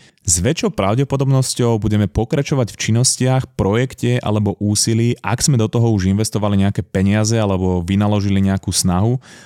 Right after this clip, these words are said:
a teda uskutočnili nejakú akciu. Vo väčšine prípadov sa tento jav spája s negatívnymi udalosťami.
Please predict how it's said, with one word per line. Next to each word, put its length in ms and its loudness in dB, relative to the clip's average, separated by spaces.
a 80 -16
teda 160 -2
uskutočnili 960 0
nejakú 320 -2
akciu. 400 -4
Vo 80 0
väčšine 480 -2
prípadov 480 0
sa 80 -2
tento 320 0
jav 160 2
spája 560 0
s 80 -2
negatívnymi 640 0
udalosťami. 720 -4